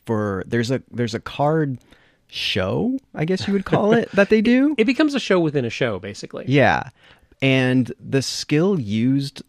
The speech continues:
Speaker 1: to do what they did, I mean, every magician has a ton of skill, don't get me wrong, but there was so much going on and happening that to be able to coordinate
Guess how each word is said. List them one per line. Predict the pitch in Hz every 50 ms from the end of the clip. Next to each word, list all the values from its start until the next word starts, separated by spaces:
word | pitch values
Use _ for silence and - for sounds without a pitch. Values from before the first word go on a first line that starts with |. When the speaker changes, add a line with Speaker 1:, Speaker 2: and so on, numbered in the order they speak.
| _ _ _ _ _ _ _ _ _ -
Speaker 1:
to | - - 139 113
do | 92 87 - 101 107 117 123 127 127
what | 113 104 139 - -
they | 110 104 110
did, | 90 - 92 92 98 117 139 151 156 170 - _ -
I | 135
mean, | 147 156 139 _ -
every | - 185 190 185 190 180
magician | 160 147 120 101 113 104 - - 98 82
has | 87 101 90 90 - - -
a | 98
ton | - - - 104 90
of | 82
skill, | - - - 95 87 - -
don't | 92 110 104 98
get | 110 107
me | 90 92 92
wrong, | 95 92 90 82 67 - - _ - - - - _ _
but | - - 123 117 110 95 - _ _ _ _ _ _ _ _ _ _ _ _ _
there | - 113 131 127
was | 131 131 -
so | - - - 151 170 165
much | 147 131 131 117 - - 113 104 -
going | - 104 101 117 120 110 101
on | 92 82 92 107 120
and | 110 85 -
happening | - - - 82 - - 139 160 175 190 196 190 _ -
that | - 113 104 95 - - _ _ _ -
to | - 117
be | 107 107 113 117
able | 127 135 139
to | 127 120
coordinate | - - 110 98 101 107 110 113 110 104 98 87 - _